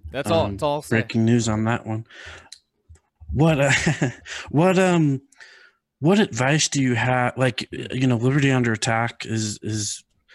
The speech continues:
Speaker 2: a great publication. Um, I think it's my favorite by far. So, um, what, uh,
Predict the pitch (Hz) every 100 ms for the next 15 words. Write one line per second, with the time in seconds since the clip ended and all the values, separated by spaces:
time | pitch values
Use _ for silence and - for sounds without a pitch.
0 | - _ - 101 117 123 - 113 104 -
1 | 104 101 - 107 107 110 - 107 107 101
2 | 104 - _ _ _ _ - 135 175 -
3 | - _ _ _ _ _ _ _ _ _
4 | _ _ _ - 120 110 127 - 107 107
5 | 104 104 104 - 120 113 101 104 - 110
6 | 104 107 - - - - - _ - 110
7 | 113 110 110 107 107 107 _ _ _ _
8 | _ _ _ _ - - _ _ _ -
9 | 120 156 160 - 160 147